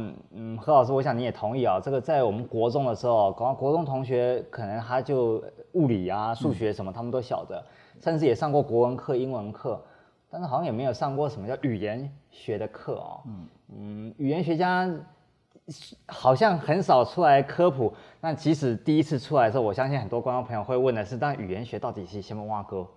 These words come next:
Speaker 2: <laughs> 讲得好，呃，语言学，我们先从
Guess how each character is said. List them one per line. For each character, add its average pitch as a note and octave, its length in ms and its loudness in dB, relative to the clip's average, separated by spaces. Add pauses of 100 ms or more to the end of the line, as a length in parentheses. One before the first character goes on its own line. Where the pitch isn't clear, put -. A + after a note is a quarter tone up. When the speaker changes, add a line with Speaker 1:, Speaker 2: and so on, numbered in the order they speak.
(260)
Speaker 2:
<laughs> - 1900 -2
讲 A2+ 160 -2
得 A#2+ 80 -2
好， E2+ 180 -8 (340)
呃， A#2 220 -4 (320)
语 A#2+ 140 -2
言 E3+ 180 8
学， B2 420 6 (260)
我 A#2+ 100 -4
们 D#3 120 4
先 F#3+ 200 8
从 B2 400 4